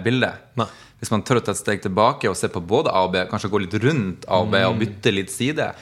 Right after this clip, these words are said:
Speaker 2: Ja.
Speaker 1: kan man få et mye rikere bilde og en
Speaker 2: Ja.
Speaker 1: forsterket evne til å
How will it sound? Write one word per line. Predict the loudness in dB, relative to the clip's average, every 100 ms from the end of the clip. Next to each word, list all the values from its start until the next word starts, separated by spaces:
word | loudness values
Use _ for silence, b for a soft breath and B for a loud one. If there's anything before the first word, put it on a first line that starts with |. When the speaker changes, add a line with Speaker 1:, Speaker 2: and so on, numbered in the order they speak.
| B
Speaker 2:
Ja. | -4
Speaker 1:
kan |
man | -4
få | -2 -4
et | -2
mye | -2 0 0 -2
rikere | -2 -4 -4 -4 -2
bilde | -2 0 2
og | 2 -2
en | -6 -14 -20 -20 -10
Speaker 2:
Ja. | -10
Speaker 1:
forsterket | -6 -2 2 2 0 0
evne | 2 2 2 0 -2
til | -4 -4 -2 -2
å | -2 -2